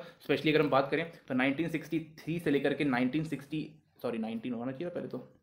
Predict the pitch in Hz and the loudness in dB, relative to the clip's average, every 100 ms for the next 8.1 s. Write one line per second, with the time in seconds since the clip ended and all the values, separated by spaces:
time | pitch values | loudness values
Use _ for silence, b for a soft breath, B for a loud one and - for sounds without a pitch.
0 | _ _ _ _ _ _ _ _ _ _ | _ _ _ _ _ _ _ _ _ _
1 | 147 147 147 147 156 156 131 123 156 151 | -4 -2 -2 0 0 2 2 4 2 2
2 | 139 143 143 135 139 135 139 - - 131 | 0 2 2 2 0 0 0 0 0 0
3 | 143 156 139 147 143 143 131 165 B B | 2 0 0 0 2 2 2 0 B B
4 | B 139 147 151 143 139 175 160 - 131 | B 0 0 4 4 6 4 2 -8 0
5 | 131 151 - 135 151 147 139 165 165 B | 2 2 2 2 2 2 2 0 -4 B
6 | 147 135 139 139 - 127 139 120 110 - | -4 2 2 2 -2 -2 -2 0 -4 -4
7 | 110 - 160 160 - b b - 117 117 | -6 -4 -6 -8 -18 b b -6 -2 0